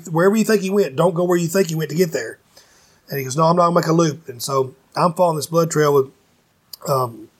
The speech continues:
with my flashlight, and, um, in the daytime, and all of a sudden I hear him hollering, and I mean, he's hollering like, I don't know what's going on. He's hollering,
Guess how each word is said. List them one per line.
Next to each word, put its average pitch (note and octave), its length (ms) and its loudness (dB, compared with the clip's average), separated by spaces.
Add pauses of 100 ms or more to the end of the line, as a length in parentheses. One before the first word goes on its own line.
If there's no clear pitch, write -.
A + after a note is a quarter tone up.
(380)
with C#3 180 0
my C3+ 100 -2
flashlight, C3 580 -2 (800)
and, B2+ 280 -2
um, A#2 440 -8
in C#3 120 0
the E3 60 4
daytime, A#2+ 560 2 (680)
and B2+ 480 0 (600)
all F#3 180 0
of D#3+ 60 -4
a - 20 -6
sudden G#3+ 340 -2
I C#3+ 160 -4
hear D3+ 200 -2
him G3 260 0
hollering, A#3 500 -2 (1080)
and C#3+ 720 -2 (520)
I E3+ 140 4
mean, A3+ 160 2
he's B3 200 0
hollering D#3 600 -2
like, C#3 240 -4 (440)
I G3 60 -2
don't A#3+ 120 0
know G3+ 60 2
what's F3 160 0
going B3 220 -4
on. F#3+ 180 0
He's D3+ 160 -8
hollering, E3+ 480 0